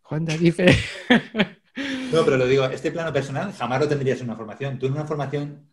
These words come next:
Speaker 2: o sea, ¿cuándo te has acercado a este nivel de distancia, no?
Speaker 1: Ya,
Speaker 2: Pues ese
Speaker 1: ya,
Speaker 2: es
Speaker 1: ya.
Speaker 2: otro recurso que en el online sí que te lo permite, ¿no? Puedes invadir el espacio personal de alguna forma.
Speaker 1: Sí. Veo, veo que tú estás de pie, ¿verdad, Juanda?
Speaker 2: Sí, sí, sí.
Speaker 1: Yo, por
Speaker 2: Estoy aquí
Speaker 1: ejemplo,
Speaker 2: con la, con la, con la mesa de Maribela.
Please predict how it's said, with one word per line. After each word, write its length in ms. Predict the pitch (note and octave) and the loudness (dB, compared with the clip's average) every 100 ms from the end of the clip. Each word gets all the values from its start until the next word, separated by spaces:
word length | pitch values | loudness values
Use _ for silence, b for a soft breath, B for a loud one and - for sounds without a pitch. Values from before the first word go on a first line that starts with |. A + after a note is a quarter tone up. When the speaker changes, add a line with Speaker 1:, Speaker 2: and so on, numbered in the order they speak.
| _ | _
Speaker 2:
o 60 | |
sea, 140 | - C3 - - | -6 -6 -6 -4
¿cuándo 220 | C3+ C#3 | -4 -2
te 80 | C3+ | -4
has 60 | |
acercado 540 | C3+ A#2+ B2+ A#2+ G#2+ - | -4 -4 -2 -2 -2 -6
a 100 | B2 | -10
este 160 | - A#2+ | -8 -6
nivel 220 | A#2 A#2 | -6 -4
de 60 | A2+ | -6
distancia, 420 | G#2+ A2 - G#2 | -6 -14 -12 -4
no? 60 | |
Speaker 1:
Ya, 100 | D#3 | -2
Speaker 2:
Pues 140 | C#3+ A2+ | -2 -4
ese 140 | C#3+ | -4
Speaker 1:
ya, 100 | D#3 | 0
Speaker 2:
es 60 | D#3+ | 2
Speaker 1:
ya. 100 | D3 | 2
Speaker 2:
otro 120 | B2+ | 0
recurso 540 | C3+ C#3+ D3 - - _ _ _ | -6 -10 -12 -16 -18 _ _ _
que 60 | A#2+ | -8
en 80 | A#2 | -4
el 100 | A2+ | -4
online 200 | A#2 B2+ | -4 -2
sí 100 | D3 | 0
que 80 | |
te 80 | C3 | 2
lo 120 | B2 A2+ | 2 0
permite, 300 | A2 C#3+ B2+ | -4 -4 -4
¿no? 100 | B2 | 0
Puedes 400 | C3 C3+ - _ _ | 0 0 -6 _ _
invadir 500 | C3+ A#2+ A#2 B2 C#3+ | -8 -4 0 0 0
el 80 | B2+ | -2
espacio 320 | - B2 B2+ | -4 -6 -4
personal 360 | A#2+ - A#2 A2+ | -6 -6 -10 -8
de 60 | |
alguna 300 | G#2+ A2+ G#2 | -10 -12 -14
forma. 200 | - C3+ | -8 -4
Speaker 1:
Sí. 120 | D3+ A#2+ b b b b | -6 -8 b b b b
Veo, 240 | F3 A#3 A#3+ | 2 2 4
veo 180 | A3+ B3 | 0 0
que 120 | D4 | -2
tú 100 | C4+ | -2
estás 200 | B3 C4 | -2 0
de 80 | G#3 | 0
pie, 200 | G3 F#3 | 2 2
¿verdad, 260 | E3 F3+ F3 | 0 -2 -4
Juanda? 420 | E3+ F#3 C#4 _ _ _ _ _ _ _ | -4 -4 -6 _ _ _ _ _ _ _
Speaker 2:
Sí, 280 | B2+ A#2 - | -10 -10 -14
sí, 80 | A#2+ | -20
sí. 220 | A#2 B2 _ _ _ _ | -20 -20 _ _ _ _
Speaker 1:
Yo, 140 | F#3+ | -2
por 100 | G3+ | 0
Speaker 2:
Estoy 160 | A#3 B3 | 0 0
aquí 100 | G#3+ | 2
Speaker 1:
ejemplo, 40 | A#3+ | 2
Speaker 2:
con 60 | G3+ | 2
la, 60 | F3+ | -4
con 140 | - - C#3+ | -10 -8 -8
la, 60 | - | -6
con 100 | A#2+ | -6
la 40 | |
mesa 160 | B2+ C#3 | -4 -2
de 60 | C3+ | -2
Maribela. 640 | A#2+ A#2+ B2 G#2+ - | 0 0 -2 -4 -12